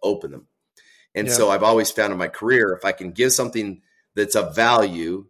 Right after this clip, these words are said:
Speaker 1: that people find, you know, now somebody outside of my life may not want to, may not care about me, right? But I wanted to give something of value to those who do care, to where they wanna open it.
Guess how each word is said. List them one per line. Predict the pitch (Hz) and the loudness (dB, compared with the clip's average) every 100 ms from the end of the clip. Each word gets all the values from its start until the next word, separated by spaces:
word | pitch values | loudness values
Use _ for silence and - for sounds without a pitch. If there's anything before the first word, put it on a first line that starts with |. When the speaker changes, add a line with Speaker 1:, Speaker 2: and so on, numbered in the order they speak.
| - | -10
Speaker 1:
that | 90 | -6
people | 113 - 90 | -6 -6 -6
find, | - 104 95 | -2 -2 -2
you | 95 | -6
know, | 71 | -10
now | 87 | -10
somebody | 90 131 123 | -4 -2 0
outside | 107 95 113 107 | 0 0 0 0
of | 92 | -2
my | 85 90 | -4 -4
life | 87 78 82 - | -2 -2 -4 -8
may | 87 85 | -10 -8
not | 80 | -6
want | 82 90 87 | -4 -6 -6
to, | - 71 71 _ _ _ | -10 -10 -10 _ _ _
may | - 95 | -8 -4
not | 92 - | -4 -4
care | 110 92 67 | 0 0 -2
about | - 62 76 | -6 -10 -10
me, | 76 | -8
right? | 78 90 - _ _ _ | -6 -6 -8 _ _ _
But | - | 0
I | 107 | 2
wanted | 113 127 110 | 4 2 0
to | 95 | -4
give | 101 | -4
something | - 85 95 | -4 -6 -8
of | 76 | -2
value | 101 101 95 | 0 0 -4
to | - | -10
those | 82 90 - | -6 -4 -6
who | |
do | 80 147 180 | -6 -4 -4
care, | 175 101 85 82 82 _ _ _ | -2 -2 0 -4 -8 _ _ _
to | 104 | -2
where | 104 | 0
they | 98 | 0
wanna | 95 101 98 | 0 -2 0
open | 92 87 - | -4 -6 -12
it. | 60 | -14